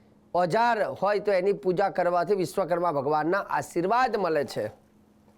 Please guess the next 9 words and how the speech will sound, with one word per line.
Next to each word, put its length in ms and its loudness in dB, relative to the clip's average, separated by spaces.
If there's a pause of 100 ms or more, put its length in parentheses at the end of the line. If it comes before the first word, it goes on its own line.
બ્રહ્મવક્ત્રમ 800 0
ભુજક્ષત્ર 600 0
મનોવૈશ્ય 520 2
પ્રકૃતિતા 560 0
પાદો 320 2
યશપતિ 420 0
શુદ્રભ 380 0
વિશ્વકર્માત્મને 1080 0
નમઃ. 480 0